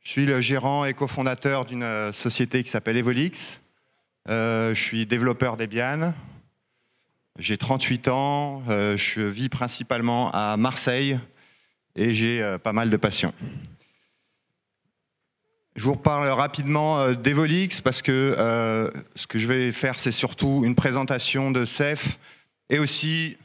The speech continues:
un retour d'expérience, donc ça permet de donner du, du contexte.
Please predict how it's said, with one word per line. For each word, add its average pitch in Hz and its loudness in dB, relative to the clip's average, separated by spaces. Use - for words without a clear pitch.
un 110 2
retour 131 2
d'expérience, 135 0
donc 127 0
ça 113 2
permet 120 0
de 117 0
donner 120 2
du, 110 0
du 107 -12
contexte. 139 -2